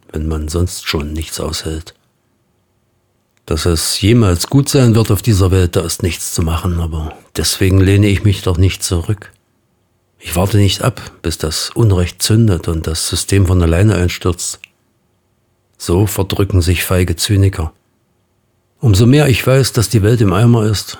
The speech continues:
umso mehr will ich kämpfen. Steffen hat dagegen angekämpft, unermüdlich. Er hat Engagement gezeigt, ohne Naivität, hat friedlich gekämpft,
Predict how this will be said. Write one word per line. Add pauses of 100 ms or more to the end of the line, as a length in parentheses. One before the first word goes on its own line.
(140)
umso
mehr
will
ich
kämpfen. (960)
Steffen
hat
dagegen
angekämpft, (260)
unermüdlich. (1080)
Er
hat
Engagement
gezeigt,
ohne
Naivität, (400)
hat
friedlich
gekämpft,